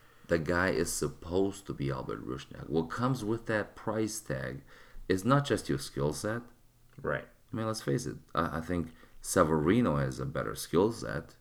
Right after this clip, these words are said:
Speaker 1: than Albert Rusnak.
Speaker 2: Uh, uh, t-, strictly technical ability.
Speaker 1: That's
Speaker 2: I
Speaker 1: what I
Speaker 2: would
Speaker 1: mean.
Speaker 2: agree.
Speaker 1: Yeah,
Speaker 2: Yeah.
Speaker 1: just,
Speaker 2: Mm-hmm.
Speaker 1: just skill set.
Speaker 2: Yep.
Speaker 1: I, I think Bofo is very close to that
Speaker 2: Mm.
Speaker 1: right there. I think Plata, when he gets his head out of his butt, is right there.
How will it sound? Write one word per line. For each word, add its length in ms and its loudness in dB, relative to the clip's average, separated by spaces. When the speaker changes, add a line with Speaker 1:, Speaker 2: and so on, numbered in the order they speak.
Speaker 1:
than 120 -12
Albert 320 -6
Rusnak. 460 -4
Speaker 2:
Uh, 40 4
uh, 260 -2
t-, 160 -8
strictly 500 4
technical 440 0
ability. 440 -4
Speaker 1:
That's 140 0
Speaker 2:
I 60 4
Speaker 1:
what 80 4
I 80 2
Speaker 2:
would 60 2
Speaker 1:
mean. 100 2
Speaker 2:
agree. 160 -2
Speaker 1:
Yeah, 80 -2
Speaker 2:
Yeah. 140 4
Speaker 1:
just, 120 -4
Speaker 2:
Mm-hmm. 80 -8
Speaker 1:
just 240 -2
skill 300 2
set. 260 -4
Speaker 2:
Yep. 160 0
Speaker 1:
I, 160 0
I 120 2
think 440 0
Bofo 720 8
is 80 -4
very 320 6
close 540 0
to 60 -2
that 420 -8
Speaker 2:
Mm. 180 -10
Speaker 1:
right 240 -4
there. 340 0
I 60 -2
think 300 -2
Plata, 760 4
when 360 0
he 100 -6
gets 380 -4
his 180 -6
head 260 -8
out 140 -4
of 120 -4
his 140 -10
butt, 440 -2
is 160 -2
right 300 -2
there. 280 -4